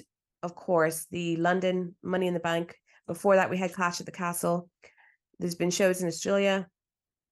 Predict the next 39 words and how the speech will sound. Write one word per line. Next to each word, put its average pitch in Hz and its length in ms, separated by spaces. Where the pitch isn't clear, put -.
I'm 170 100
not 185 140
gonna, 180 160
I'm 190 80
not 214 140
gonna 208 100
count - 460
Crown 170 340
Jewel 160 300
in 156 480
this 160 360
positive 156 400
statement 160 360
that 147 120
I'm 151 120
making, 151 360
but - 280
I 180 120
think 208 320
that 202 160
W 202 220
W 208 280
E 170 340
doing 202 220
more 196 180
shows 165 560
outside 196 360
of 196 60
North 180 240
America 160 680
is 160 180
so 180 240
awesome. 151 720
More 170 260
shows 196 380
in 180 140
Europe 156 340
is 156 140
awesome. 156 560